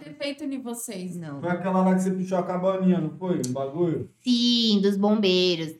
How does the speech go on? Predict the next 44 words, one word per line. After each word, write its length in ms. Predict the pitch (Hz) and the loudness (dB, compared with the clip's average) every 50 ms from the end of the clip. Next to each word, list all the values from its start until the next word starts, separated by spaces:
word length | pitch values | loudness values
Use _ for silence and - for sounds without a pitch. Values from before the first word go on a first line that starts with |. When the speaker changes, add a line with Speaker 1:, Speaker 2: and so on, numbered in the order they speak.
| _ - | _ -2
Speaker 2:
E 120 | 220 220 | 2 4
aí, 280 | 220 226 226 240 262 269 | 6 6 6 4 2 2
nessa 220 | 269 269 285 285 302 | 2 2 0 0 -2
que 60 | 277 269 | -8 -6
eu 40 | 262 | -2
comecei 500 | - 247 220 220 214 208 214 214 196 185 | -2 -2 0 0 -2 -4 -2 -2 0 0
a 120 | 185 170 170 | 2 2 0
arrastar, 880 | 170 160 139 147 - - - 214 220 233 240 226 196 269 - - - _ _ _ _ _ _ _ _ _ _ _ _ - | 0 0 -2 -4 -6 -6 -2 0 2 4 4 4 2 0 -4 -8 -16 _ _ _ _ _ _ _ _ _ _ _ _ 0
a, 360 | 196 190 185 180 170 - 185 | 2 4 4 4 4 2 0
a 40 | 185 | 0
galera, 400 | 190 196 196 202 196 190 196 196 196 | 2 2 2 4 4 2 2 2 -2
tipo, 180 | 190 196 190 | -6 -8 -12
que 100 | - 208 | -8 -6
me 160 | 196 208 - - | -4 -4 -4 -4
segue, 280 | - 233 202 202 190 | -2 0 0 0 0
os 60 | 185 | 0
meus 200 | 185 185 180 185 | -2 -2 0 0
amigos, 360 | 190 185 202 196 190 190 220 202 | 0 0 2 0 0 -2 -4 -6
começaram, 600 | - - 214 214 214 214 - - 208 202 208 214 220 | -8 -6 -4 -4 -4 -4 -4 -2 -2 0 0 0 -2
mano, 420 | 226 220 202 180 175 170 160 165 160 | -2 0 0 0 -2 -4 -6 -8 -8
Speaker 3:
A 60 | - | -10
te 140 | 120 120 127 | -10 -8 -8
defender. 680 | 131 143 147 147 156 170 170 165 165 160 151 139 117 120 | -8 -8 -8 -6 -6 -6 -6 -6 -6 -6 -8 -6 -6 0
Speaker 2:
a 100 | 127 202 | 2 2
me 120 | 202 226 226 | 2 2 2
defender 420 | 226 226 226 - 254 247 233 226 | 0 -2 -2 -2 -2 0 0 2
muito. 580 | 247 254 247 240 233 240 247 254 269 269 262 226 | 2 2 2 2 2 0 0 0 -2 -4 -4 -6
E 240 | 208 208 202 220 220 | -6 -4 -2 0 2
aí, 480 | 214 214 208 233 254 277 277 220 - - | 2 2 0 0 -2 -2 -4 -4 -6 -2
eu 140 | - 202 208 | 2 4 6
abria, 440 | 208 208 196 208 214 226 233 240 - 196 | 6 6 4 0 -4 -6 -6 -6 -6 -6
tipo... 520 | - - - 220 202 185 175 165 - - - | -8 -8 -4 -2 -2 -2 -2 -2 -6 -10 -14
Só 220 | - - - 208 202 | -12 -6 -2 -2 -2
que 180 | 208 - 214 | -2 -2 -2
eu 80 | 208 214 | -2 0
não 140 | 220 247 285 | 0 -2 -4
tenho 200 | - 294 254 233 | -4 -4 -4 -2
notificação 680 | 226 233 - - - - 247 254 254 - 247 190 170 170 | -2 -2 -4 -4 -6 -8 -12 -12 -8 -4 -2 -2 -2 -2
de 140 | 160 165 170 | -4 -4 -4
nenhum 180 | 175 180 180 | -4 -2 -2
aplicativo 720 | 202 214 214 226 226 - 220 - - - 196 190 185 196 190 | -4 -4 -6 -8 -10 -10 -8 -6 -6 -6 -6 -8 -8 -8 -6
no 100 | 185 180 | -4 -4
meu 120 | 185 180 | -4 -4
celular. 720 | 185 - 214 190 185 214 226 208 170 151 151 151 - _ | -6 -6 -6 -6 -4 -4 -2 -2 -2 -2 -2 -6 -12 _